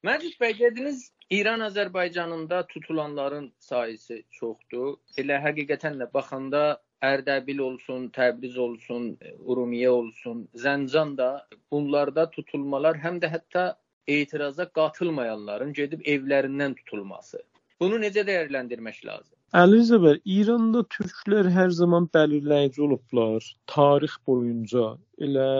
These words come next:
Speaker 2: e, hakimiyyətdə olduqları min il sürəsincə də bəlirləyici idilər. Hakimiyyətlərini itirdikləri bu son yüz ildə də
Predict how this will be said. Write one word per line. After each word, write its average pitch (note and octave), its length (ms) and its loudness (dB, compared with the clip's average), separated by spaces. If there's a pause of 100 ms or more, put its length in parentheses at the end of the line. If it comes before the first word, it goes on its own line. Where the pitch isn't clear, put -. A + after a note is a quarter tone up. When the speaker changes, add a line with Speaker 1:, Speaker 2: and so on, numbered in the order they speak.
(200)
Speaker 2:
e, D#3 120 -4
hakimiyyətdə C#3+ 880 -4
olduqları D3 720 0
min D3 240 2
il D3+ 160 0 (400)
sürəsincə C#3 720 2
də A#2+ 80 0
bəlirləyici A#2 760 2
idilər. A2+ 480 -2 (800)
Hakimiyyətlərini F3 960 6
itirdikləri E3 720 -2
bu E3 80 -2
son E3+ 340 0
yüz D3+ 220 2
ildə D3 320 4
də C3+ 160 4